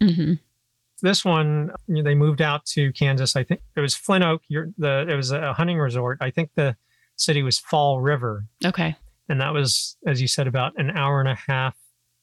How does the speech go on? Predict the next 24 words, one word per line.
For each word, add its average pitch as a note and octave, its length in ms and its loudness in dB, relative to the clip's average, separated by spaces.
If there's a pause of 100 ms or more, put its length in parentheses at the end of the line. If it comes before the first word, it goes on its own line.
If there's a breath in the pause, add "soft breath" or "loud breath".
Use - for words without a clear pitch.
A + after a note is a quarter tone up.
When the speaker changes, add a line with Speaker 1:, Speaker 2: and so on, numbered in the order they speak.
(300)
Speaker 2:
or D3 180 0
less B2 460 -2
outside C#3 560 -2
of B2 160 -2
Wichita, A2+ 640 -2 (1300)
really E3+ 260 2
in D3 100 2
the C#3 40 2
middle C3 220 2
of B2+ 80 2
nowhere. B2 240 0
It's, B2+ 100 -8
I've, D3 220 -2 (180)
I've D3+ 140 0
never D3+ 260 2
seen D3+ 420 2
a, C3 280 -2 (200)
a B2+ 280 -2
free, C#3+ 360 0
it F#3+ 120 -2
was C3 180 -2
just - 300 -2 (480)
completely F3+ 500 0
straight. C3+ 400 0